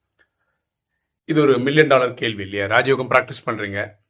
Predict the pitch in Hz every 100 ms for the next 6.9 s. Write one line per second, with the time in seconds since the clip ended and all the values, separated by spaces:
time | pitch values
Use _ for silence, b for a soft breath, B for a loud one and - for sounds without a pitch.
0 | _ _ _ _ _ _ _ _ - 156
1 | 165 175 151 120 131 - 139 120 107 98
2 | 98 117 117 123 131 120 117 107 98 104
3 | 107 101 92 101 110 107 107 113 120 107
4 | 98 123 117 104 104 104 107 104 101 101
5 | 95 101 98 107 107 107 101 101 92 101
6 | 98 - 110 107 - 107 101 87